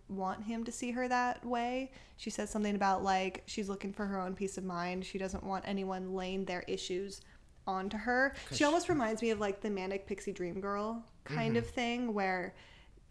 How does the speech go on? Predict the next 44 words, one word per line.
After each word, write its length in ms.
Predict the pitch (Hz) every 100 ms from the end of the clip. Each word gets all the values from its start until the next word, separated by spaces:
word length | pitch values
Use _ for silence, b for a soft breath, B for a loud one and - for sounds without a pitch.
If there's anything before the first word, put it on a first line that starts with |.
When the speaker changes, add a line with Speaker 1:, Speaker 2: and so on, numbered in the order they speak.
| 185
Speaker 1:
they're 120 | 214
supposed 340 | 190 202 208 190
to 40 |
solve 400 | 196 - 180 190 190 -
all 180 | 180 185
of 160 | 185 -
the 120 | 190 - - -
man's 380 | 196 175 175 - -
problems. 720 | - 175 185 196 220 247 - -
Speaker 2:
Yeah. 240 | 117 85 - - B B B B B B
Well, 140 | 170
and 100 | 180
it's 160 | 180 175
also, 460 | 170 175 - 175 151
yeah, 260 | 156 151 -
and 140 | 160 160
she 200 | - 170
even 200 | 156 147
mentions, 340 | 143 - 117
"I 60 | 110
have 160 | 135 123
my 200 | 113 107
own. 260 | 76 67 76 - -
I 40 |
Speaker 1:
Yeah, 200 | 262 294
Speaker 2:
have 100 | -
my 60 | 143
Speaker 1:
she's 20 |
Speaker 2:
own 60 | 247
Speaker 1:
like, 100 | 254
"I 40 |
have 80 | 254
my 120 | 262 262
own 60 |
Speaker 2:
issues. 200 | 262 -
Speaker 1:
issues," 240 | 214 185 -
which 100 | 208
Speaker 2:
I 40 |
Speaker 1:
she 80 | 208
Speaker 2:
don't." 80 | 208
Speaker 1:
does 160 | 190 180
have 120 | 185
a 40 |
lot. 240 | 185 -